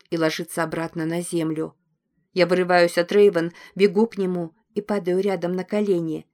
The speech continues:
Я мгновенно понимаю, что у него сломан нос. Лицо Джулиана залито кровью, а глаза превратились в щели. Он пытается сесть. «Эй!» Я кладу руку ему на грудь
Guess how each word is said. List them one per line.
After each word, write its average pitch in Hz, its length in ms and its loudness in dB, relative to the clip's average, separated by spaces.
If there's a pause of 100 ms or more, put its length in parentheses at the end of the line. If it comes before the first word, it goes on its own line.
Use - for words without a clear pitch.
(400)
Я 190 140 0
мгновенно 175 560 0
понимаю, 170 640 -6
что - 260 -6
у 160 40 0
него 165 240 -2
сломан 180 500 -4
нос. 175 400 -8 (480)
Лицо 175 340 -6
Джулиана 165 560 -2
залито 160 440 0
кровью, 175 580 -6 (220)
а 175 80 0
глаза 180 360 0
превратились 165 720 -4
в - 60 -18
щели. 160 560 -6 (720)
Он 180 160 -2
пытается 170 540 -6
сесть. - 480 -8 (680)
«Эй!» 240 340 4 (440)
Я 175 140 -2
кладу 180 320 0
руку 190 280 -2
ему 175 180 2
на 180 160 0
грудь 196 340 0